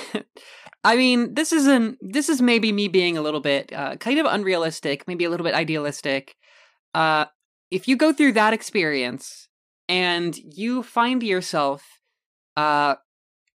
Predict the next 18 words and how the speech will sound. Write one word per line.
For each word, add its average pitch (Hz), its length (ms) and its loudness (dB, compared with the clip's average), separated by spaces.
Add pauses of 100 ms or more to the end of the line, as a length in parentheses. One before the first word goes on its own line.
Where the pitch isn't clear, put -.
(100)
you 254 160 4
know, 151 380 0 (480)
in 220 200 4
the 254 100 2
same 220 280 0
room 180 200 2
as 156 100 -4
one 165 120 0
of 165 60 -4
the 170 60 -2
most 160 240 -4
powerful 165 420 -4
men 156 200 -2
in 165 80 -4
America 143 600 -2
who 160 200 -4
is 147 320 -6
imminently 185 800 2